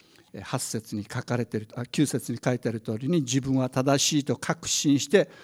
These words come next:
他の人々を見下している人たちに、この例え話を話したっていうことなんですけれども、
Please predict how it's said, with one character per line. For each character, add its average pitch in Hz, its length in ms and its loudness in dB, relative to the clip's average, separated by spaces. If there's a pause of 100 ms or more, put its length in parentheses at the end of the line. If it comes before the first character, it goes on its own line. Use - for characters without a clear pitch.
(160)
他 170 400 4
の 165 180 4
人 170 280 2
々 127 300 0
を 113 40 0
見 131 220 6
下 165 400 2
し - 160 -6
て 170 100 0
い 151 40 2
る 147 80 0
人 - 280 0
た 139 180 -2
ち - 220 -8
に、 190 260 -2 (360)
こ - 120 -6
の 117 200 -8
例 117 320 -6
え 113 40 -6
話 117 460 -4
を 147 100 0 (600)
話 120 460 -6
し - 40 -4
た - 120 -10
っ - 20 -18
て - 180 -18
い 104 40 -14
う - 20 -20
こ - 160 -20
と 113 40 -14
な 113 120 -14
ん 110 100 -14
で 120 140 -18
す - 120 -14
け - 100 -18
れ 131 60 -14
ど 151 100 -6
も、 160 220 2